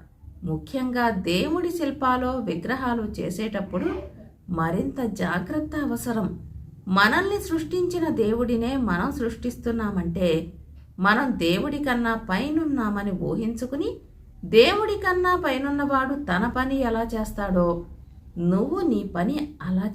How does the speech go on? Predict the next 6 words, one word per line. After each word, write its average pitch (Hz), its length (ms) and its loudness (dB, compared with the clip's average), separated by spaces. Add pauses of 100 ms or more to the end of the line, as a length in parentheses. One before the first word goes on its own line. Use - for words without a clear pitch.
చేయాలి. 202 540 -2 (500)
ప్రజలంతా 220 720 2
మొక్కే 202 440 0
దేవుడి 190 540 2
ప్రతిమలా 190 680 -2
ఉండాలి. 208 600 0